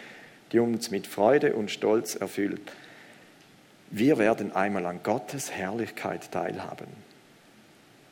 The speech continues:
Haben wir da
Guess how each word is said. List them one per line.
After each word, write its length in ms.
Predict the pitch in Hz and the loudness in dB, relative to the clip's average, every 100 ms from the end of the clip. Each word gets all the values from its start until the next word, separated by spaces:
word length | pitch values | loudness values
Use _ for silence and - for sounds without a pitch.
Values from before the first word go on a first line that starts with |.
| - - - - _ _ - _ - - - - - - - _ - _ _ _ - - _ _ - | -20 -20 -20 -20 _ _ -20 _ -20 -20 -20 -20 -20 -20 -20 _ -20 _ _ _ -20 -20 _ _ -6
Haben 140 | 101 | -4
wir 80 | 110 | -2
da 280 | 104 95 | 0 0